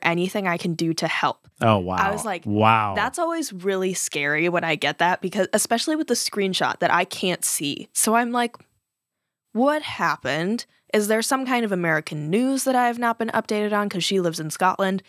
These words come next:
Speaker 1: So I'm like, "Is there some kind of American thing happening in Minnesota that I
Speaker 2: Yeah.
Speaker 1: have, uh, been unaware of?" Did I put something on my Instagram that I did not mean to put on my Instagram? Like,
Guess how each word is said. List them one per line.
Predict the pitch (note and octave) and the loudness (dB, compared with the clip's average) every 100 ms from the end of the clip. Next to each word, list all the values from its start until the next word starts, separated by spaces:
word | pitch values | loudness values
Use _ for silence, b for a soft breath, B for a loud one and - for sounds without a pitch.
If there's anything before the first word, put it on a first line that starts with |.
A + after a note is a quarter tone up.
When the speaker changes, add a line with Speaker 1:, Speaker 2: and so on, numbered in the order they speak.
| b b | b b
Speaker 1:
So | - G3+ | 2 2
I'm | F#3 | 2
like, | F3 | 0
"Is | F#3 | 0
there | F3+ | 0
some | F3 A3+ | 0 0
kind | A#3 F#3+ | 2 0
of | E3 | 0
American | E3+ F3+ F3+ F#3+ F3 | 0 2 0 -2 -2
thing | F3 F3 | 0 -2
happening | F3 F3+ F3 F3 | 0 0 0 -2
in | E3+ E3 | -2 0
Minnesota | E3+ E3 E3+ E3 E3 | 0 0 0 0 0
that | D#3+ D#3 | -2 -4
I | E3 D#3+ D#3+ D#3+ - | -2 -2 -2 -4 2
Speaker 2:
Yeah. | A#2+ A2 | 4 4
Speaker 1:
have, | - - _ _ _ | -2 -14 _ _ _
uh, | - - | -6 -4
been | E3 E3+ | 0 0
unaware | D#3+ D#3+ D3+ F3+ A3+ A3+ | 0 -2 0 0 2 2
of?" | G#3 G3 - b b b - | 0 -2 -8 b b b -2
Did | F#3+ - | -2 0
I | D#3+ F#3 F#3+ - - | 2 2 0 -2 -4
put | - - | -4 -2
something | - G3+ G3+ | -2 -2 0
on | D#3+ | 0
my | D#3 E3 | 0 0
Instagram | - A#3 B3 A#3+ A#3+ A3 | 0 0 0 0 0 0
that | F3+ | -2
I | |
did | E3 - | -4 -2
not | E3 E3+ F3+ | 0 0 -2
mean | D#3 | -10
to | D#3 | -6
put | D3+ | -4
on | D3 | -2
my | C#3+ | -2
Instagram? | - A#3+ B3+ B3 A#3 | 0 0 0 0 0
Like, | G3+ F3 | 0 -2